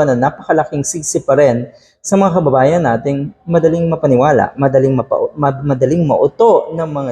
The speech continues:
leader, ng mga politiko na katulad nga, or mga korap nga na politiko. Napakadali pong mauto.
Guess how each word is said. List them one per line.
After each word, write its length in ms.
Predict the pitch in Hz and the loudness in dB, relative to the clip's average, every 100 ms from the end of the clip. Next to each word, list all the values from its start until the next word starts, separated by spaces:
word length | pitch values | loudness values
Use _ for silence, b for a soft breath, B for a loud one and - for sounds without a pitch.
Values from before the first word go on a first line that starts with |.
| 120 | -8
leader, 340 | 170 190 123 120 | -4 0 0 -2
ng 80 | 135 | -4
mga 160 | 139 - | -8 -6
politiko 520 | 147 147 196 190 - 139 | -4 -2 -4 -4 -2 -2
na 120 | 135 | -2
katulad 420 | 147 135 127 120 135 | -2 2 2 2 2
nga, 320 | 131 - - _ _ _ _ - - - - - - | -2 -2 -16 _ _ _ _ -20 -20 -20 -18 -20 -2
or 80 | 139 | 0
mga 220 | 143 135 131 | 2 0 0
korap 260 | 147 160 160 170 | 2 2 0 -2
nga 200 | 180 - | 0 0
na 120 | 123 | -4
politiko. 760 | - 127 117 117 107 131 107 - | -4 -4 -4 -8 -4 -2 -2 -4
Napakadali 1000 | 151 156 - _ 180 190 156 160 160 160 - | -2 -2 -8 _ -2 -2 2 2 2 -2 0
pong 200 | 175 170 | 0 0
mauto. 800 | 160 143 135 131 147 117 - - | -2 -2 -2 -2 0 0 -2 -20